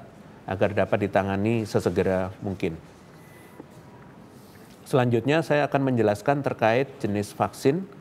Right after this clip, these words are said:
berdasarkan teknik pengembangannya, begitu juga contoh serta target populasi vaksin covid sembilan belas yang sudah digunakan di Indonesia. Seperti yang kita ketahui,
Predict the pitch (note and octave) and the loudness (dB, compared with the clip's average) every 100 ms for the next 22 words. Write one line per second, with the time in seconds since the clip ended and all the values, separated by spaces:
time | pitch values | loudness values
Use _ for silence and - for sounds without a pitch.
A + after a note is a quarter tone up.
0 | - - - - - G#2 G#2+ G2+ A2+ A2 | -20 -20 -20 -6 -4 0 0 2 0 2
1 | C3 C3+ C3 - A#2+ - D#3 D#3 - B2+ | 0 0 -2 -2 -2 -2 -2 -2 -2 0
2 | A#2+ G#2+ G2+ F#2+ F#2 G2 D3 F3 - - | 2 2 0 -2 0 -2 -2 -6 -18 -20
3 | - - G#2+ A2 G#2+ B2+ C3 C3+ C#3 D3+ | -8 -4 0 0 2 0 2 0 4 2
4 | D#3+ - - - G2+ G2+ A#2 C3 D3+ D3+ | 2 -4 -4 2 0 4 2 4 2 2
5 | B2+ C3 B2 B2+ A#2+ G#2+ - A#2+ A#2+ - | 0 0 0 0 0 0 -2 -2 -4 -12
6 | - - A2+ D3+ C#3+ A#2 G#2 G2+ A#2+ - | -12 -4 0 2 2 2 4 2 2 -2
7 | - - - - - G#2+ G#2 B2+ B2 G#2+ | -18 -20 -20 -18 -2 -2 2 4 4 2
8 | G#2 G2+ F#2+ A2+ A#2 G#2+ G2+ F2+ D#2 A2 | 0 0 2 2 2 0 2 2 0 0
9 | F#2+ F#2+ - F2+ D#2+ - - - - - | 2 0 0 -2 -2 -10 -20 -18 -18 -18
10 | - - - - - - - - - B2 | -20 -20 -20 -20 -20 -20 -20 -20 -6 2
11 | A#2 - E3 C#3+ A2+ A#2+ A2 G2+ G2+ F#2+ | 2 4 4 4 2 0 0 2 2 2
12 | F2+ A#2+ | 0 -2